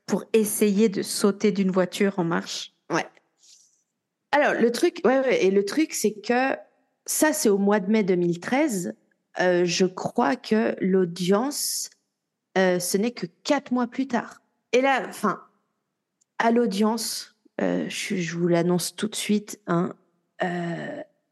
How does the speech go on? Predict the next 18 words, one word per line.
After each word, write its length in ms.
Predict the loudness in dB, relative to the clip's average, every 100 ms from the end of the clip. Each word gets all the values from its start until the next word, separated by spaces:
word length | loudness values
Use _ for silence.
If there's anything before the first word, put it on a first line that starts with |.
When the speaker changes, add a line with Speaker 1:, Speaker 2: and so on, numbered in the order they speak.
| _
Speaker 2:
elle 120 | 0 0
se 180 | 0
fait 320 | -4 0 0 0 -8 0
démonter. 560 | 2 2 -2 -6 -12 -14 _ _ _ _ _ _
Elle 260 | 0 2 2
se 240 | 2 2
fait, 480 | 0 0 0 0 -2 -4
mais 380 | 0 0 -2 -8 _
démonter. 1600 | -16 2 4 4 0 -4 _ _ _ _ _ 0 2 4 2 -2 -10 _ _ _ _ 0 0 -4 _ _ _
Il 60 | -2
y 20 |
a, 120 | -2 2
il 60 | 0
y 40 |
a 40 |
pas 360 | 0 -4 0 2
d'autre 280 | 2 0 -2
mot. 160 | -6